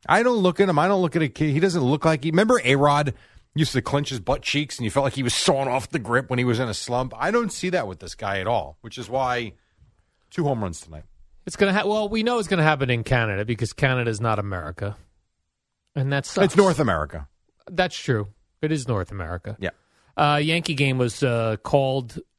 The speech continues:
Speaker 2: after, what, six
Speaker 1: After
Speaker 2: innings?
Speaker 1: six, yeah.
Speaker 2: Pouring rain?
Speaker 1: Pouring rain.
Speaker 2: Pouring rain. All right, so where were we? Yankees are in, uh,
Speaker 1: They've
Speaker 2: Toronto
Speaker 1: won
Speaker 2: tonight.
Speaker 1: seven straight games. But that's the funny thing. You don't even realize.
Speaker 2: No.
Speaker 1: Like, they haven't lost any of these games.
Speaker 2: Well, even in watching, you know, Aaron Judge got another hit last night.
Speaker 1: He doubled.
Speaker 2: Right.
Speaker 1: He walked. Yeah, not bad.
Speaker 2: Yeah.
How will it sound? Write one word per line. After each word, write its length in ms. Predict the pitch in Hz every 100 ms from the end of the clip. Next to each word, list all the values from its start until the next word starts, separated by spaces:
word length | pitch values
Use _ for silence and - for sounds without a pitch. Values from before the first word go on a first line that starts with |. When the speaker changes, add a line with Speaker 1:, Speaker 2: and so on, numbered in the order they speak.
| _ -
Speaker 2:
after, 400 | 131 123 - 120
what, 180 | 120 -
six 280 | 117 107
Speaker 1:
After 120 | 139 131
Speaker 2:
innings? 200 | 107 90
Speaker 1:
six, 120 | -
yeah. 300 | 87 82 80
Speaker 2:
Pouring 300 | 78 127 123
rain? 320 | 120 120 123 113 -
Speaker 1:
Pouring 500 | - - 139 143 120 92
rain. 240 | 80 78
Speaker 2:
Pouring 240 | 147 135
rain. 220 | 120 104 120
All 60 |
right, 140 | 185 156
so 160 | 185
where 220 | 170 196 190
were 80 |
we? 80 | 180
Yankees 480 | 147 147 156 170 139
are 140 | 143 143
in, 160 | 139
uh, 40 | 127
Speaker 1:
They've 80 | -
Speaker 2:
Toronto 360 | 135 139 131
Speaker 1:
won 80 | 123
Speaker 2:
tonight. 200 | 123 135
Speaker 1:
seven 260 | 139 156 143
straight 320 | - 131 -
games. 280 | 127 113 85
But 220 | 101 131
that's 220 | 165 -
the 80 | -
funny 260 | - 151
thing. 160 | 120 90
You 60 | 107
don't 140 | 156
even 160 | 120 104
realize. 600 | 110 127 95 80 78 -
Speaker 2:
No. 240 | 123 143 131
Speaker 1:
Like, 140 | 113
they 80 | 151
haven't 160 | 185 110
lost 320 | 110 143 -
any 140 | 120 90
of 60 |
these 160 | 82 78
games. 400 | 87 76 78 - _ _ _ _ -
Speaker 2:
Well, 100 | 185
even 220 | 196 185
in 220 | 165 156
watching, 360 | 151 151 160 147
you 100 | 120
know, 180 | 113
Aaron 240 | 113 120 117
Judge 240 | 117 107
got 140 | 113 101
another 280 | 104 104
hit 200 | 90 123 -
last 300 | 117 113 127
night. 180 | 113 127
Speaker 1:
He 120 | 160
doubled. 540 | 101 95 104 147 131
Speaker 2:
Right. 200 | 131 104
Speaker 1:
He 60 | 82
walked. 440 | 82 127 113 -
Yeah, 200 | 107 147
not 160 | 156 147
bad. 300 | 170 196 135
Speaker 2:
Yeah. 200 | 151 185